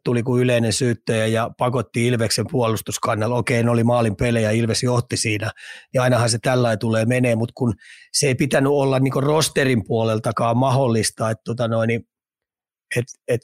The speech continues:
Ässät niinku pystyy rupea kiekollista hallintaa ottaa näppeihinsä, kun se oli enemmän semmoista ajokoirajääkiekkoa, et y-, ykkösellä ylöspäin ja sitten vyörytetään kolmelta kaistalta suoraan Ilveksen maaliin kohti ja sitten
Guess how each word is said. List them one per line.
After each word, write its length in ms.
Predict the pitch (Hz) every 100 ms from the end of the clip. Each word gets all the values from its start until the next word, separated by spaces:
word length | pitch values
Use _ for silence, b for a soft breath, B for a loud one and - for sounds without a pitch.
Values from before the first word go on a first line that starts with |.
| -
Ässät 340 | 131 123 143 117
niinku 220 | 131 117 113
pystyy 400 | 123 - 131 120
rupea 280 | 120 131 117 -
kiekollista 640 | 143 127 117 107 - 113 - -
hallintaa 580 | - 123 117 110 120 117
ottaa 360 | 107 - 117 107
näppeihinsä, 800 | 113 110 - 98 101 107 - - B B B B -
kun 120 | 127
se 60 |
oli 140 | 120 123
enemmän 340 | 135 131 123
semmoista 300 | 131 120 113 139
ajokoirajääkiekkoa, 1300 | 139 131 127 117 113 117 117 113 120 110 _ - 113
et 80 | 117 -
y-, 100 | 151 -
ykkösellä 540 | 151 127 147 - 123 123
ylöspäin 640 | 139 135 - - 117 113
ja 80 | 113
sitten 340 | 131 - 117
vyörytetään 680 | 131 127 117 113 110 123 113 - B B B B B
kolmelta 500 | - 147 131 120 120
kaistalta 580 | - 127 117 - 120 113
suoraan 420 | 139 123 120 117
Ilveksen 440 | 127 120 113 117 117
maaliin 420 | 113 110 110 104
kohti 360 | 117 107 -
ja 220 | 117 110 - -
sitten 420 | 127 127 127